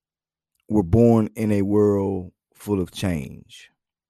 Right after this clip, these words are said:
And although change is difficult, change is stressful, I believe that some change is necessary. And I do believe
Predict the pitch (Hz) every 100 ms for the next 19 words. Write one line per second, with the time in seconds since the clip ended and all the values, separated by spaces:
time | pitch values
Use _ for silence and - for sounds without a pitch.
0 | _ _ _ _ _ _ _ _ _ _
1 | _ _ _ _ 107 101 107 113 104 107
2 | 101 - 117 110 107 98 95 101 139 -
3 | - 147 - - 104 104 90 90 - 131
4 | 127 - 127 120 95 104 104 107 104 -
5 | 95 90 - 110 104 101 101 98 101 104
6 | 101 92 - - - - 120 _ _ _
7 | _ _ _ _ _ _ _ _ _ _
8 | _ _ _ - - - 107 107 110 214
9 | 170 113 139 127 101 98